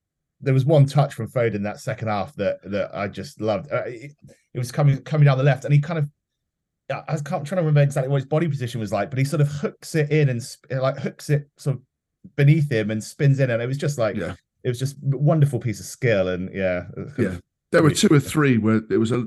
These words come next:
Speaker 2: a diag across to him, or across to, and he just killed it.
Speaker 1: Yeah.
Speaker 2: And you're like, "Pff." But you, you're talking about in Phil Foden,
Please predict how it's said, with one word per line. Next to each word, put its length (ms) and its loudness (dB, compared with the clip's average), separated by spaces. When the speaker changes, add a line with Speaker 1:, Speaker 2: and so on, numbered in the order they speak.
Speaker 2:
a 60 -6
diag 440 0
across 400 -8
to 120 -4
him, 220 -6
or 80 -4
across 260 -2
to, 140 -2
and 120 0
he 100 4
just 320 -2
killed 300 0
it. 160 -8
Speaker 1:
Yeah. 280 -4
Speaker 2:
And 120 -6
you're 80 -4
like, 220 -4
"Pff." 240 -14
But 240 0
you, 200 6
you're 120 2
talking 420 0
about 300 0
in 1120 -4
Phil 240 2
Foden, 640 0